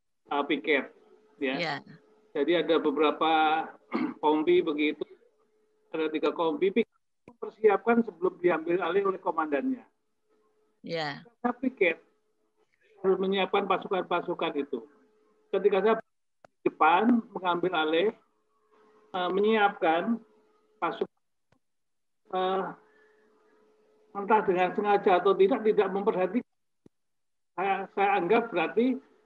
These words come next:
Speaker 1: eh, meremehkan piketnya. Sampai berulang
Speaker 2: Hmm.
Speaker 1: kali saya, saya, saya minta,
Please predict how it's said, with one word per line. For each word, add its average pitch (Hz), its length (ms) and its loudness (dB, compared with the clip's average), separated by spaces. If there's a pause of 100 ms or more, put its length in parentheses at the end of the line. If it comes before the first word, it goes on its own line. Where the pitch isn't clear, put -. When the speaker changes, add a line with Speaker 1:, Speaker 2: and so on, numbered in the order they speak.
Speaker 1:
eh, 202 160 0
meremehkan 202 680 0
piketnya. 180 600 -2 (160)
Sampai 208 320 0
berulang 196 400 6
Speaker 2:
Hmm. 202 80 2
Speaker 1:
kali 214 240 6
saya, 208 240 -2 (1400)
saya, 185 200 0 (680)
saya 233 240 6
minta, 262 240 6